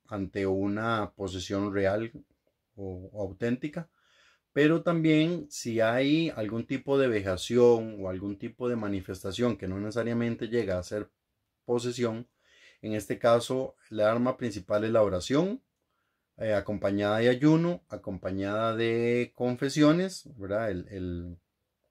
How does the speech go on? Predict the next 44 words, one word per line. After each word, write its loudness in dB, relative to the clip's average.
el -12
sacramento -6
de 2
la 0
confesión -2
o -4
reconciliación, -2
como 0
también 0
se -2
le 0
conoce, 0
y 6
por -2
supuesto -4
el -2
acto -4
de 0
comulgar, 0
es -2
decir, 0
de 0
recibir -2
el -4
cuerpo -6
de -6
Cristo, -2
como -8
así -10
se -6
practica -4
dentro 0
de 0
la 0
Iglesia -6
Católica, -10
que -2
sería 6
como -2
el, -2
el -2
acto -6
más -4
solemne 2